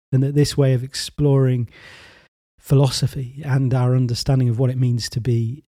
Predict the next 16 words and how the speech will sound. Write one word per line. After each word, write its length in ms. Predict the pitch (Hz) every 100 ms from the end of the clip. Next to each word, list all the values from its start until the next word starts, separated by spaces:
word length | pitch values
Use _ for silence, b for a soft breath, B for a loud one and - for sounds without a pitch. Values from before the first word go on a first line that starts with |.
| -
us 440 | 139 - - -
and 120 | 123
what 120 | 127
it 60 | 123
means 240 | 127 120
to 60 | -
be 140 | 123
human 640 | 117 - 139 151 151 107 117 _ _ _ _ _ _ -
are 60 | 131
things 340 | - 151 135
we 120 | 127
can 380 | 127 143 131 139 -
only 280 | 170 175 165
really 640 | 135 135 151 151 135 120 131
arrive 460 | 131 127 151 147
at 200 | 123 113